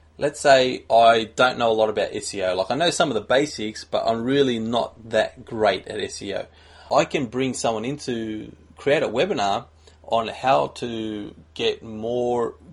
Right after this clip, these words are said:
free Google search engine traffic and say, "Hey, I'm gonna have this, uh,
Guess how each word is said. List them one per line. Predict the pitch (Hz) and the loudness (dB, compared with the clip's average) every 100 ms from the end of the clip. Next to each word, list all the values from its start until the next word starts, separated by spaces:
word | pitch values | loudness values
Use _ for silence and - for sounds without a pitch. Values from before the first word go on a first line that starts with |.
| 139 _ | -20 _
free | - - 123 120 107 | -20 -10 -6 -6 -8
Google | 107 120 113 107 | -8 -6 -4 -6
search | - 117 120 | -4 -6 -4
engine | 107 98 | -8 -8
traffic | - 135 - 104 - - - - - | -4 -4 -4 -10 -12 -20 -20 -20 -10
and | 120 113 | -8 -2
say, | 117 117 | 2 2
"Hey, | 139 135 | 4 4
I'm | 139 | 4
gonna | 170 143 | 0 -2
have | 127 117 | -2 -4
this, | 110 - _ - - - - | -8 -10 _ -20 -20 -16 -4
uh, | 117 | -4